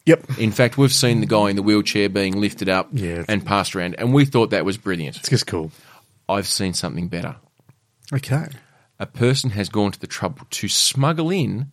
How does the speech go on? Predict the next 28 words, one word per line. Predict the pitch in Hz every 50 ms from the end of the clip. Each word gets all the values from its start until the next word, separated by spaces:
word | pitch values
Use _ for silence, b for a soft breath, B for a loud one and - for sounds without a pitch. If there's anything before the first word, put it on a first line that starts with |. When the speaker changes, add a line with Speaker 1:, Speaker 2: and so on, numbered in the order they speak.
| _
Speaker 2:
some | - - 127 98 95
Speaker 1:
A |
casket | 85 - 127 120 127 123 - - - 120 -
with | 110 101
their | 104 92
grandfather | - 113 104 107 98 - 101 98 87 90 90
in | 87 95
it. | 90 - - _ _ _ _ _ _ _ _ _ _ _ _ _ _ _ _ _ -
Speaker 2:
No, | 85 92 90 82
that | 82 90 80
would | 82 92 90
have | 85 -
been | - 85 87 -
much | - - - 107
Speaker 1:
Oh, | 98 92
Speaker 2:
better. | 101 101 76
Speaker 1:
imagine | - 127 139 135 - - 110
that | 104 107 - -
coming | - 120 113 101
from | - 113 104
the | 92
back, | 92 95 92 - -
just | - 113 -
a | 123
Speaker 2:
<laughs> | 107
Speaker 1:
dead | - 110 139 139 139 -
body. | 151 139 107 113
I, | 110 117